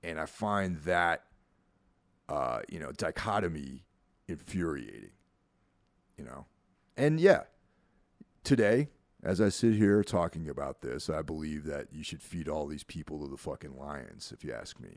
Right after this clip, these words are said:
man. You know, hail Satan. So that's, that's my thoughts on this whole thing right now. Um, but yeah, you know, that was, uh, you drive around the country, it's crosses, God, freedom,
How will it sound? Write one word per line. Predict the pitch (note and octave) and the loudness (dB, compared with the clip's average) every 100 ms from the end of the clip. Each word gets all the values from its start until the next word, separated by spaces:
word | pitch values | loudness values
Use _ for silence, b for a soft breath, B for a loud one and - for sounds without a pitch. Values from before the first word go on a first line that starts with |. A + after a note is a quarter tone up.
| - | -20
man. | - - _ _ _ _ _ | -20 -20 _ _ _ _ _
You | D2+ | -18
know, | B1+ C#2 _ _ | -16 -18 _ _
hail | G2+ D#2 | -2 -2
Satan. | - D#2+ D2+ B1 - - | -2 -6 -6 -12 -20 -18
So | - C2 C2 | -12 -10 -10
that's, | C#2 - - | -10 -10 -12
that's | D2 - | -12 -10
my | D#2 | -10
thoughts | C#2+ D#2 C2+ - | -8 -8 -8 -10
on | C#2+ C2+ | -14 -14
this | A#1 | -14
whole | - A#1 - | -12 -12 -12
thing | B1+ A1 | -16 -16
right | A1+ G1+ | -18 -18
now. | - G1+ - _ _ - - - - - - - - - - A#2 | -18 -20 -20 _ _ -20 -20 -20 -20 -20 -20 -20 -18 -16 -2 4
Um, | A#2+ A2+ G#2 - - - | 6 6 4 -4 -8 -2
but | - | 4
yeah, | - E2 - - - | 4 4 0 -14 -12
you | - C3 | -2 2
know, | C3 | 6
that | C#3+ | 6
was, | D#3+ C3+ B2+ | 6 4 6
uh, | A2 G2+ F#2 E2 G1+ - - - - | 8 8 6 2 -4 -10 -20 -20 -14
you | A2 | -6
drive | B2 A2 G#2+ | 0 2 4
around | G#2 F#2+ | 2 0
the | |
country, | - D3+ D3 B2+ A#2+ G#2+ | 4 6 6 6 6 6
it's | F#2 - | 4 -2
crosses, | - B2 G#2 F#2+ F#2 F2+ E2+ D#2+ - - b b b b b b b | 2 4 6 4 2 0 0 -4 -8 -12 b b b b b b b
God, | A2 A2 G#2 G#2 F#2 F2 _ _ _ _ _ | 8 8 8 6 2 -6 _ _ _ _ _
freedom, | - - A2 G2 F#2+ E2+ D#2 | -10 -2 2 4 4 2 -6